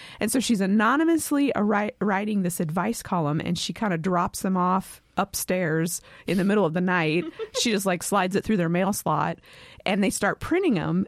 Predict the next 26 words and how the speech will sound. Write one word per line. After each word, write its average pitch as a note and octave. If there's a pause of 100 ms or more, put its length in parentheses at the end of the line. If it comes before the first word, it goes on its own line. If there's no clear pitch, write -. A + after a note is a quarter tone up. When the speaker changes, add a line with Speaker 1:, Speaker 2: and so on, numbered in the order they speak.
Speaker 1:
and A3
they're F3+
wildly A3
popular G3+
'cause G3+
she's A3
so B3
witty A#3 (380)
and F#3
very G#3+
insightful. C4 (440)
And B3 (260)
she C4+
starts D#4+
to C#4+
use A#3+
it A3+
as G#3
sort G#3+
of F3+
a F3
social G#3
platform E3
to -
Speaker 2:
Mm-hmm. -
Speaker 1:
question G#3+